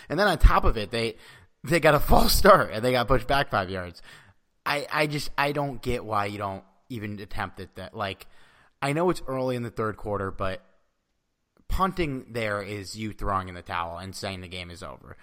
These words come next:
You need something. You need something to happen. And punting is just as bad as going for it and not getting it in that situation to me. I don't know how you felt about that. I don't know if anyone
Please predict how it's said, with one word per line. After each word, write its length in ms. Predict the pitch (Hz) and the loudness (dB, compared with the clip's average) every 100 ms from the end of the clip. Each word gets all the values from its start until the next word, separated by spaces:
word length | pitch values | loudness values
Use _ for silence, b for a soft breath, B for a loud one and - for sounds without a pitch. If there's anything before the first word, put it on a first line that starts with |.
| b - | b -4
You 180 | 127 | 0
need 300 | 151 147 143 - - | 0 0 -4 -8 -12
something. 640 | - 151 127 110 95 85 | -6 0 0 -2 -14 -12
You 100 | 92 | -4
need 200 | 127 120 | -2 -2
something 500 | - - 110 - 98 | -2 0 0 -2 -8
to 80 | 92 | -6
happen. 440 | 95 90 - 82 - b b b | -6 -6 -8 -14 -16 b b b
And 420 | 107 104 104 95 - - | -10 -6 -6 -10 -8 0
punting 380 | 131 127 135 117 | 2 2 -2 -4
is 100 | - | -4
just 200 | 110 - | -6 -4
as 100 | - | -2
bad 220 | 98 95 | -2 -2
as 100 | - | -6
going 240 | 95 92 | -8 -8
for 160 | - 90 | -6 -8
it 40 | |
and 80 | 85 | -8
not 140 | 80 | -12
getting 240 | 87 65 67 | -14 -16 -16
it 100 | - _ | -18 _
in 180 | 123 123 | -6 -2
that 180 | 113 104 | -2 -4
situation 540 | - - 95 85 - | -8 -10 -10 -10 -12
to 60 | 90 | -12
me. 80 | 87 | -6
I 140 | 92 | -4
don't 80 | 98 | -4
know 60 | 92 | -4
how 100 | 87 | -6
you 140 | 82 | -8
felt 240 | 85 78 | -12 -12
about 180 | 82 82 | -12 -10
that. 220 | 87 85 - B B | -8 -10 -12 B B
I 140 | 123 | 0
don't 120 | 131 139 | 2 2
know 160 | 120 | -2
if 80 | 110 | -2
anyone 540 | 107 104 101 98 95 | -4 -4 -4 -4 -4